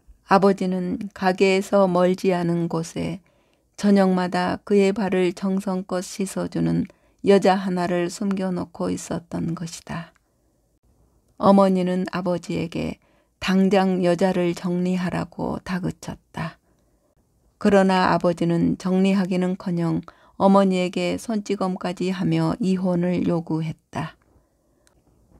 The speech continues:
부모를 일찍 여인 어머니는 스물네 살에 만난 아버지가 유일한 집이며 신앙이었다.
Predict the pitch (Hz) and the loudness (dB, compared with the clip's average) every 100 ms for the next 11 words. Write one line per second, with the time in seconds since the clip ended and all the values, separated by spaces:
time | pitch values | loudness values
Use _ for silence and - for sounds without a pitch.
0 | _ _ 208 202 202 196 196 196 196 - | _ _ 4 6 6 6 4 4 0 0
1 | 190 185 175 175 180 175 175 170 165 165 | -2 0 0 0 0 -2 -2 -2 -2 -2
2 | 160 156 165 - _ _ _ - 226 214 | -2 -2 -2 -6 _ _ _ 2 4 4
3 | 190 180 185 180 180 175 170 170 170 170 | 4 0 -2 -2 -2 0 0 0 -2 -2
4 | 175 170 170 165 - - 165 165 190 _ | -4 -4 -6 -8 -8 -6 -4 -6 -10 _
5 | _ _ 196 190 185 185 185 170 165 165 | _ _ 4 4 4 0 0 0 0 -2
6 | - - 202 196 190 185 180 175 - - | -6 -4 0 2 2 2 0 -2 -6 -4
7 | 202 170 170 165 165 170 _ - 160 | -2 0 -2 -2 -6 -10 _ -12 -12